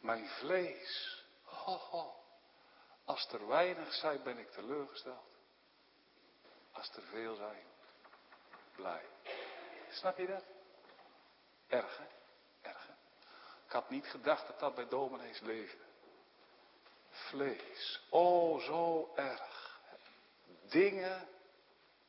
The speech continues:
naar de gunst van mensen.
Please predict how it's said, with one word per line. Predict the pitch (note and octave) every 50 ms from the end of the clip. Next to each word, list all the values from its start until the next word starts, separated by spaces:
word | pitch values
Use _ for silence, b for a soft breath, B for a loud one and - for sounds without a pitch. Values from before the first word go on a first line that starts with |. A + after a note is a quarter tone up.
| - - - - - - - - -
naar | B2 A#2 A#2
de | G#2 F#2+
gunst | - - - B2 B2 A2+ A2 G#2 F#2+ - - - - - - - - - b b b b b b b b b b
van | - - - A2+ G#2
mensen. | G#2 G#2 F#2+ F2 E2 - - - - -